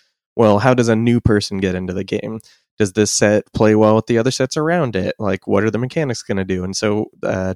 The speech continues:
before we get into that, there is, um, a little bit we're gonna talk about, like, behind the scenes work. So do you wanna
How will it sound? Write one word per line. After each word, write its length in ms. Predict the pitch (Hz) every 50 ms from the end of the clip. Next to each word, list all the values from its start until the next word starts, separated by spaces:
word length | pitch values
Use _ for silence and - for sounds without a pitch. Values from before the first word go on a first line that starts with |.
| - _ -
before 320 | 123 113 - 151 151 156
we 140 | 156 151 156
get 160 | 147 147 139
into 320 | 143 139 131 123 - 123 113
that, 400 | 110 113 110 104 101 101 107 - _ _ _ _ _ _ _ _ _ _ _
there 320 | - 107 104 104 104 107 - -
is, 600 | 117 113 107 107 104 101 101 101 101 - - - - -
um, 540 | 107 98 98 95 92 95 95 95 98 - - _ _ _ _ _ - - - _ _ -
a 60 | 113
little 260 | 110 120 117 120 113
bit 160 | 110 120 -
we're 100 | - 113
gonna 140 | 107 104 104
talk 240 | - - 101 98 -
about, 300 | 107 104 98 95 - -
like, 180 | 107 95 -
behind 300 | - 104 104 104 104 107
the 40 | 113
scenes 380 | - - 185 196 214 208 - -
work. 260 | 214 208 226 214 -
So 240 | - - - 107 101
do 80 | 98 107
you 40 | 104
wanna 180 | 104 104 101